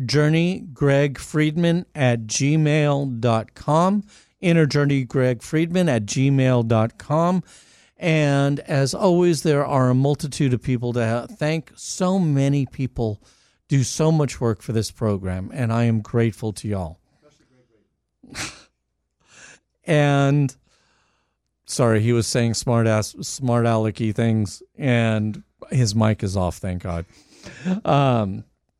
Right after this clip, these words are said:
and most of all, as I say every week, I'm grateful to you, the listening audience. This show does not exist without you, without your participation, without your soul, without your support. For that and so, so much more,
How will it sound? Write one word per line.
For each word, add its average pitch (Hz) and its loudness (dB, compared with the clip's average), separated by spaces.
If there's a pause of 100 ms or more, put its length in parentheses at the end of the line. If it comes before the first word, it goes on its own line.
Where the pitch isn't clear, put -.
(420)
and 175 0
most 180 0
of 175 -2
all, 165 -2
as 151 -2
I 156 0
say 143 -2
every 127 -2
week, 110 -10 (240)
I'm 151 0
grateful 127 0
to - -8
you, 107 0
the 107 -6
listening 101 -2
audience. 90 -6
This 131 2
show 104 0
does 113 0
not 110 2
exist 101 -4
without 104 0 (460)
you, 131 2 (320)
without 120 2
your 113 -2
participation, 120 -4
without 110 -2
your 98 -4
soul, 131 0
without 110 -2
your 104 -4
support. 110 -8 (880)
For 151 2
that 139 2
and 120 2
so, 175 2
so 113 0
much 107 -2
more, 87 -2